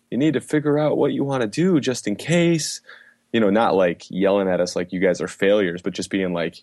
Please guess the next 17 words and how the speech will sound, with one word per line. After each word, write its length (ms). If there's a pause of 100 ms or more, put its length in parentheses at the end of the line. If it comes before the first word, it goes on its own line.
"You 80
guys 160
have 80
been 100
doing 280
this 140
so 200
long, 280
like, 180
what's 320
next?" 600
And 140
then, 120
you 80
know, 160
so 160
that, 240